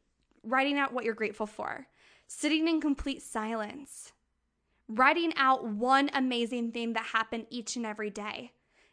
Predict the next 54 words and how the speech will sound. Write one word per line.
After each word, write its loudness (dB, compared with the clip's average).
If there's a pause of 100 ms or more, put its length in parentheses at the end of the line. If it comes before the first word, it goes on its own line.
Drink -2
a -6
glass 0
of -2
water 2
the -4
first -4
thing -4
when -4
you -2
wake -2
up. 2 (500)
Track 2
your -2
income 2
monthly, 0
weekly, -4
and -2
daily. -4 (460)
Write 6
out 4
ten -2
ways 0
that -8
you -4
can -2
get -8
to -6
your -4
goal. -2 (240)
Another 2
thing 0
you 2
can 0
do -4
is -6
write 0
a -6
thank -4
you -6
note -12 (260)
to -6
someone 0
that -4
you -2
appreciate. -8 (720)
And -2
that's -2
just -8
gratitude -2
in 0
a -2
different -6
way. -6